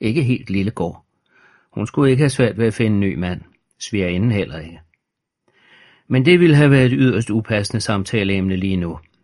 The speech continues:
så præsten spurgte i stedet til de praktiske problemer, der lå nærmest for. Mad var gården selvforsynende med, kød fra får, grise og høns, samt fire malkekøer.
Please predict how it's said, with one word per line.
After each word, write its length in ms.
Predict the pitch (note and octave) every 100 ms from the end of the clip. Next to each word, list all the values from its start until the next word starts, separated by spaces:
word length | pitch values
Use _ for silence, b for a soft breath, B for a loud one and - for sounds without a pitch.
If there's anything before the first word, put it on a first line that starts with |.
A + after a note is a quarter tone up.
| _ _ _
så 140 | B2+
præsten 420 | A#2 D#3+ E3 D#3
spurgte 360 | C#3+ C#3+ D3+ D#3+
i 120 | C#3
stedet 420 | B2+ C3+ C3 B2+
til 180 | B2 A2+
de 120 | A#2+
praktiske 540 | A2 G#2 A2+ B2+ C3 G2
problemer, 440 | F#2 A2 C#3 C#3+
der 120 | C3+
lå 140 | B2+ A#2+
nærmest 400 | A#2 A#2+ G#2 -
for. 240 | - D2+ _ _ _ _ b b b b b b b b
Mad 300 | B2 C#3+ E3+
var 140 | D#3+
gården 380 | D#3 C3 A2 G#2+
selvforsynende 760 | G2+ A2+ - C#3 C3+ A2 A#2+ A#2+
med, 280 | B2 A#2+ G#2+ - _ _ _
kød 240 | - A#2 A2
fra 180 | -
får, 420 | F#2 - A#2+ - -
grise 400 | - G2 - A2+
og 120 | F#2
høns, 520 | F2 C3+ - - - -
samt 340 | - E2 -
fire 280 | - G2 C#3+
malkekøer. 600 | D#3+ G#2 C3+ - A#2+